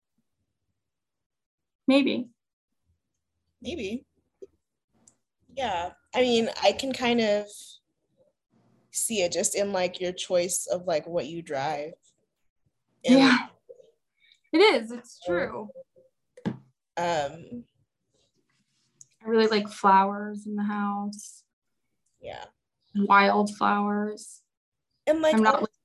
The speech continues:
Speaker 1: a manicured, I'm not, I'm not very manicured.
Speaker 2: Just, like,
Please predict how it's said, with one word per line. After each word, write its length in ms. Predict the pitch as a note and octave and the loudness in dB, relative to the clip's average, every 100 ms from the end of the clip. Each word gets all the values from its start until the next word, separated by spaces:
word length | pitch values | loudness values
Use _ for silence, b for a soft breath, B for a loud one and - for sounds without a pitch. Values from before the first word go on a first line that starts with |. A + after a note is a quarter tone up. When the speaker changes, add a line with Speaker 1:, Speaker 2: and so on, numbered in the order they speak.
| _ | _
Speaker 1:
a 60 | A3 | 4
manicured, 840 | G#3+ G3 G3 G3 - G3 G3 G3 - | 4 2 0 -4 -6 -6 -6 -8 -4
I'm 100 | A3 | 2
not, 220 | A3+ A3+ | 2 2
I'm 160 | A#3 A#3+ | -2 0
not 200 | C4 C4+ | 0 0
very 160 | C4+ B3+ | -4 -6
manicured. 960 | A3+ G#3 G3+ F#3+ F#3 - - - A#3+ _ _ _ _ _ _ _ _ _ _ _ _ _ _ _ _ _ _ _ _ _ _ _ _ _ _ _ _ _ - | -6 -4 -6 -8 -12 -20 -20 -20 -20 _ _ _ _ _ _ _ _ _ _ _ _ _ _ _ _ _ _ _ _ _ _ _ _ _ _ _ _ _ -10
Speaker 2:
Just, 240 | A#3 - | -8 -4
like, 400 | A3+ G#3 F#3+ - | -2 -2 -4 -16